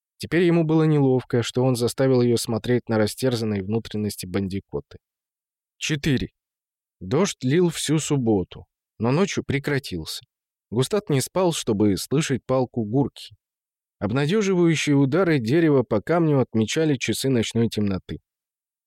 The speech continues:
Довольный тем, что угрозы возымели действие, он перевернулся на бок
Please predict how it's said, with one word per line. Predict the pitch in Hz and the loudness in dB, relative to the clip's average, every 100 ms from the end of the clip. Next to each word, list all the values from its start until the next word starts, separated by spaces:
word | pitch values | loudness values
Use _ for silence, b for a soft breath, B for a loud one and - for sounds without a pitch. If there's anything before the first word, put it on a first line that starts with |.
| _ | _
Довольный | 98 127 156 135 | -2 0 2 0
тем, | 120 131 | 0 -2
что | - 127 | 0 0
угрозы | 113 127 131 113 | 0 2 2 2
возымели | 113 131 135 110 82 | 2 2 2 2 0
действие, | 92 185 - 175 170 _ _ _ - | 0 -2 -2 -8 -8 _ _ _ -2
он | 208 | 0
перевернулся | 180 151 135 131 147 127 101 | 0 0 2 2 0 0 -2
на | 160 | 0
бок | 180 156 | 0 -4